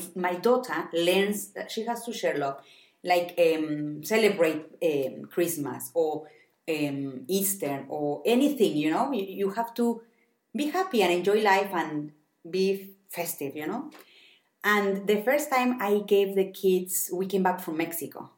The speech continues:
and we brought a little, um, I don't know how you call them, it, it's a toy, a Mexican toy, yeah, for every little,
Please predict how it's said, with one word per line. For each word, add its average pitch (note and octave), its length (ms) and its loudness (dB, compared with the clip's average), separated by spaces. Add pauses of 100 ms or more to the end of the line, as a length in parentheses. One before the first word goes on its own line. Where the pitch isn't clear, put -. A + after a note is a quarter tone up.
(200)
and F3+ 180 2
we G3+ 80 4
brought G#3 300 0
a F#3 80 2
little, F#3+ 540 2
um, D3 240 -4 (340)
I E3+ 60 -2
don't E3+ 80 0
know F3+ 140 -4
how E3+ 100 -2
you E3 80 0
call E3 220 -2
them, D3 260 -6 (880)
it, G3 240 4
it's G3 160 2
a F#3 100 4
toy, E3 260 4
a D3 60 4
Mexican D3+ 460 -2
toy, C3 140 -10
yeah, F#3+ 260 -8
for G3 160 2
every G#3 260 2
little, F#3+ 480 -2